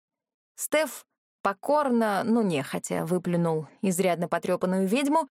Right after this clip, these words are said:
и принялся гоняться за помощницами Севиллы.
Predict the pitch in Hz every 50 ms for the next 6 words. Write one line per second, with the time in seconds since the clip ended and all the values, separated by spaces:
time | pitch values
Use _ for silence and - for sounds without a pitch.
0 | _ 233 226 - 240 247 254 254 247 233 240 - 311 285 262 233 226 240 269 277
1 | 254 - 247 226 202 214 202 208 196 202 208 220 226 - 226 208 - - 214 202
2 | 202 190 - 208 180 151 151 147 143 147 147 -